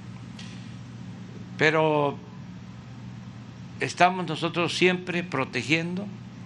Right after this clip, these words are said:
apoyando a migrantes. Acerca de lo que se tiene ahora en refugios, eh,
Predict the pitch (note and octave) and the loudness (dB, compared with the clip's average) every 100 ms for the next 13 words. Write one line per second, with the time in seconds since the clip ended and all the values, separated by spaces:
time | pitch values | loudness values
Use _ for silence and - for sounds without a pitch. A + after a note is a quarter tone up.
0 | - A#2+ - C3 D#3+ F3 F3+ G3+ - - | -2 0 2 6 8 6 0 -8 -12 -16
1 | - - - - - - - - - - | -16 -16 -14 -14 -12 -12 -12 -12 -12 -12
2 | - B2 B2+ B2 A#2 A#2 B2 C3 C#3 A#2 | 2 6 8 6 4 2 2 6 6 4
3 | - - - - - - - - - - | -6 -10 -10 -12 -14 -12 -12 -12 -12 -4
4 | A#2+ F3+ F3+ F3 D#3+ C#3+ C3+ B2 - C3 | 4 4 6 4 4 2 2 0 2 2
5 | B2 A#2+ A2+ - - - - - - B2 | 4 4 2 -2 -8 -12 -12 -6 -2 2
6 | D#3 E3+ D#3 E3 E3+ D#3+ C3+ C3+ - F3 | 4 6 6 8 6 4 2 0 2 2
7 | D#3 F3 E3 - - - - - - - | 4 4 4 0 -6 -12 -12 -12 -12 -12
8 | - - - - - - - - C#3 C3 | -10 -12 -12 -12 -12 -12 -8 4 6 6
9 | B2+ | 4